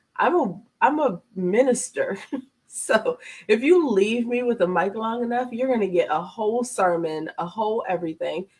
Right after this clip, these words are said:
That's another avenue I could be pursuing right now. I also am a wedding officiant. I have officiated lots of weddings,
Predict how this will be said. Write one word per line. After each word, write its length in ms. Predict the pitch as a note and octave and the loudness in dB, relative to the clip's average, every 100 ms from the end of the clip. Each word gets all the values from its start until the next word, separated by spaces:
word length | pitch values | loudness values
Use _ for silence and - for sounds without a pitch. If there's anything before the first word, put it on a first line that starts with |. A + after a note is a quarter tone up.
| _ | _
That's 240 | C#4 D#4+ | -2 0
another 380 | E4+ C#4+ C4+ C#4 | -2 0 0 0
avenue 380 | - F#3+ G3 F#3+ | -2 -2 -2 0
I 140 | E3 E3 | 0 0
could 400 | - F#3+ E3+ - | -4 -6 -6 -10
be 140 | D#3+ | -10
pursuing 540 | _ E3 - F#3+ D#3+ | _ -16 -10 -10 -8
right 200 | F3 F3+ | -10 -12
now. 280 | E3+ F#3 F3 _ - _ _ - | -10 -12 -12 _ -20 _ _ 6
I 320 | E3+ F#3 F#3 - | 8 8 6 4
also 640 | F#3 G3 - F#3+ F3+ F3 | 2 2 -2 0 2 2
am 160 | F3 E3 | -2 -4
a 80 | D3 | -6
wedding 480 | D3 E3 G3 B3 | -2 0 0 -2
officiant. 640 | B3 B3+ C4 B3+ C4 C4 C4+ - | -6 -4 -6 -6 -6 -6 -4 -6
I 140 | A3 | -4
have 260 | A#3+ G3 F#3+ - - | -2 -4 -6 -18 -16
officiated 640 | F3 G#3 G3+ G#3 F#3 F3 | -6 -4 -2 -2 0 -2
lots 380 | - D3+ F#3+ - | -2 -4 -6 -4
of 80 | A#3 | -2
weddings, 560 | G3+ G3 G3+ G#3+ A3 | 0 2 2 2 -4